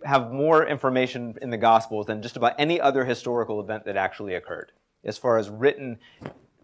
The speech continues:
written down what happened. We have, like, little fragments that tell us that Julius Caesar exists. But we have entire books that tell us about Jesus and his resurrection.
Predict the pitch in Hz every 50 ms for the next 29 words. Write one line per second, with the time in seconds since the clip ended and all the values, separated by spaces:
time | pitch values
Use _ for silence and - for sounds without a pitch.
0 | _ - - - - 139 165 165 156 143 127 127 127 123 120 117 117 120 117 101
1 | 104 117 110 104 - 92 87 87 - _ - - _ _ - 131 127 135 156 165
2 | 160 151 151 151 165 - - 131 147 - 151 147 127 113 - - - 143 135 131
3 | 127 117 117 101 - - - 104 - - - 107 104 98 98 - 101 104 113 117
4 | 110 107 104 98 - - 110 101 98 95 - 90 87 85 87 82 80 - _ _
5 | _ _ _ _ _ _ _ _ _ _ _ _ _ _ _ _ _ _ _ _
6 | _ _ _ _ _ _ _ _ _ _ _ _ _ _ - 120 120 123 127 135
7 | 135 123 131 147 139 131 127 117 - _ _ _ _ _ _ - 131 - - -
8 | - 165 175 - 127 180 151 - 156 165 160 - - - 123 - - - - 135
9 | 131 123 113 - - - 110 113 110 107 117 113 104 113 127 131 120 107 110 101
10 | - - - 107 107 110 104 107 113 107 104 107 104 113 110 - - - 85 82